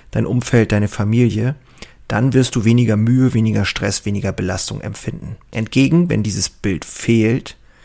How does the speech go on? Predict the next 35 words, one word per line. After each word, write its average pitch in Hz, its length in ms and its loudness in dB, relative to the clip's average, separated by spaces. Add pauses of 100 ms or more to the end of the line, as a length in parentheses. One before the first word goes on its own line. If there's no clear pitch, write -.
(600)
du - 180 -12
keine 170 320 2
Vorstellung 90 600 -4
hast, - 340 -4 (240)
auch - 200 -10
dein 95 320 -4 (100)
Umfeld 156 520 0
diese 101 180 -6
Vorstellung 101 540 -4
nicht 92 220 -6
hat, - 180 -4 (640)
dann 117 180 0
wird 127 160 2
die - 160 -2
eigene 156 300 2
Tätigkeit, - 680 -2
das, - 260 -4 (200)
also 85 200 -8
deine 123 340 0
Tätigkeit 117 560 -2
und 98 120 -6
auch - 180 -2 (220)
die 104 220 -4
Tätigkeit - 680 -6
deiner 95 300 -2
Mitarbeiter 98 540 -2
zum 92 160 -6
Beispiel, 92 480 -4 (760)
werden 107 320 -2
dann 110 340 2 (280)
nur 120 200 0
als - 200 -4
Mittel 117 280 2
zum 104 220 -4
Zweck - 440 0